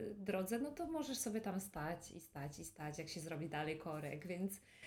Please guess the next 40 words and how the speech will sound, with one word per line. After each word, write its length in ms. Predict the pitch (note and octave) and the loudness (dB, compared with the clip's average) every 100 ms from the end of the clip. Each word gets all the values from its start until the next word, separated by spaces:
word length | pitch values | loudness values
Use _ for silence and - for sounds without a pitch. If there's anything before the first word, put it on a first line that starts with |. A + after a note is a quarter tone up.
| - G3 | -2 8
więc, 340 | G#3 G#3 - | 8 8 6
e, 280 | F#3 F#3 F#3 | 8 10 10
byliśmy 400 | G3 A3 B3+ A#3+ | 10 8 8 6
przerażeni, 680 | - G3+ G3+ F3+ E3 D#3+ D#3+ | 6 8 8 8 6 4 0
szczerze 300 | - F3 D#3+ | 2 2 2
mówiąc, 380 | D#3+ G3 G3 | 4 2 2
tym, 200 | - A3 | 6 8
że 120 | G#3+ G3 | 10 8
nawet 480 | G3 F#3+ F#3 - - - - - - | 6 4 2 -2 -18 -20 -20 -4 4
ludzie 680 | F#3 G#3+ A3+ - D#3+ G3+ C#4+ - - | 6 6 6 6 4 4 2 -4 -2
i 260 | F3 F3 E3 | 0 0 2
te 320 | G3 E3+ E3 | 2 2 0
wszystkie 380 | - F#3+ - F#3+ | 0 0 2 2
gminy 500 | G3 F#3+ G3 F#3 G3 | 6 8 10 8 4
absolutnie 480 | G#3+ - C#4+ - G#3 | 2 2 2 6 6
nie 100 | G3+ | 6
są 140 | G3+ | 4
przygotowani 640 | G3 F#3+ G3 G#3 A#3+ A3 F3+ | 2 0 0 2 4 4 4
na 120 | E3+ | 0
taką 280 | F3+ F#3 F3 | -2 -4 -4
ilość 260 | E3+ F3 | -4 -4
turystów 640 | - F3 E3+ - A3 D#4+ - - - - - - | -2 -2 0 0 -2 -2 -6 -20 -20 -20 -20 -2
i 60 | G#3 | -2
przez 420 | - - B3+ - | 4 4 6 4
to 140 | A3 | 2
też 440 | G3+ F3+ A#3+ - - - - - - - - - | 4 6 6 4 -2 -20 -20 -20 -20 -6 0 4
tak 120 | G#3+ | 6
jakby 260 | G3+ F#3+ | 6 8
n-, 520 | G3 F#3+ F#3+ F#3 - F#3 | 8 8 6 2 0 6
nie 120 | A3 | 8
ma, 160 | G#3 F#3 | 8 6
nie, 180 | F#3 | 4
nie 140 | G3+ G#3 | 6 8
dość, 180 | G#3 G3 | 8 6
że 160 | F#3 | 2
właśnie 340 | F3 F#3+ G3 F#3+ | 2 0 0 4
nie 140 | C4+ | 6
ma 120 | G#3+ | 6
tych, 420 | G3+ F3+ E3+ - | 4 0 -2 -4
e, 380 | F#3 E3 D#3 D#3 | -2 0 0 0